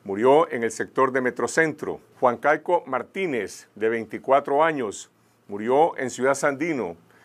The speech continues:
de un disparo en el pecho. Eric Cubillo Solís, joven cuya edad no hemos podido precisar, trabajador de Enatrel y egresado de la Universidad de Ingeniería, murió cuando antimotines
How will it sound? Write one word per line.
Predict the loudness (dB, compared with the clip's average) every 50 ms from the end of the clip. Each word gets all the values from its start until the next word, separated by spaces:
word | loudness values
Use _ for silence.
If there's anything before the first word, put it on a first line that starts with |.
| _ _ _ -4
de | -2 -2
un | 0 0
disparo | 0 -2 -4 -2 0 2 2 4 4 2 -2 -2 -6 _
en | -8 -4 -4
el | -4 -4
pecho. | 0 0 -2 -2 -2 -6 -10 -10 -10 _ _ _ 2
Eric | 2 2 2 0 -4 _
Cubillo | -2 0 2 2 4 4 4 4
Solís, | 4 2 2 2 2 2 0 -2 -4 -8 -10 -16 _ _ _ _ _ _ _
joven | 0 2 2 4 4 2 0 -2 -4 -8 _ _ _ _ _
cuya | -4 0 2 4 4 6
edad | 6 6 6 4 4 0 _
no | -10 -10
hemos | -10 -10 -6
podido | -2 -2 0 0 0 -2 -2
precisar, | -2 -4 -4 -4 -6 -4 0 2 2 2 2 -2 -8 _ _ _ _ _ _ _ _ _ _ _
trabajador | -2 2 2 4 4 4 4 4 2 2 0
de | 0 0 0
Enatrel | 2 0 0 0 0 0 0 0 0 -2 -6 -10 -16 _ _ _ _ _ _ _ _
y | -2 -2
egresado | -2 0 0 -2 -2 0 2 2 4 4 2 2 0 -2 -6 _ -8
de | -4 -4
la | -2
Universidad | -2 -4 -2 -4 -4 -4 -4 -2 0 2 2
de | 2
Ingeniería, | 0 -2 -4 -2 -2 -2 -2 -2 -2 0 0 -2 -2 -6 _ _ -20 _ _ _ _ _ -10
murió | -6 0 4 4 4 4
cuando | 4 0 0 2 2 2 0 2 0
antimotines | -2 -6 -6 -8 -6 -6 -6 -6 -4 -2 -2 0 0 0 -2 -2 -6 -12 -14